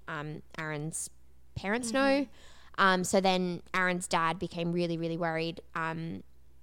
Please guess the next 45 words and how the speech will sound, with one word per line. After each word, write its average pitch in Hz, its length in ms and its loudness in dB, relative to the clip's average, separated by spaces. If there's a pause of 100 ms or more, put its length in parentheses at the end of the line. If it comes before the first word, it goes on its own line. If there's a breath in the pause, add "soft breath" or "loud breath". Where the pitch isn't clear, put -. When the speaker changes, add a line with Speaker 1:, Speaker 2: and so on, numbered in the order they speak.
Speaker 1:
and 175 580 -2 (420)
he, 190 480 0 (120)
like, 196 160 -2
anytime, 196 800 4
like, 170 180 -2
he 175 160 0
would 175 160 0
ring 165 300 -2
Aaron, 160 520 -4
like, 160 240 -4
Aaron 156 220 -6
would 175 140 2
immediately 190 360 0
pick 254 200 0
up 262 80 -2
the 285 100 -2
phone. 254 300 4
Like, 160 160 -2
that 139 180 -2
was 175 160 -4
just - 240 -2
their 185 100 2
routine. 185 540 -2 (500 soft breath)
Um, 180 560 4
and 180 140 2
they 175 60 2
would 175 120 -2
speak 180 220 -2
daily, 190 500 4
and 170 300 0
so 170 180 2
for 165 120 0
Aaron 170 360 2
not 165 200 0
to - 280 -2
answer 170 200 -4
the 185 80 0
calls 170 560 -2
was, 175 320 -4
um, 165 420 -6
really 185 400 4
out - 80 -4
of - 80 -10
character. - 400 -10 (560 soft breath)
Um, 202 400 6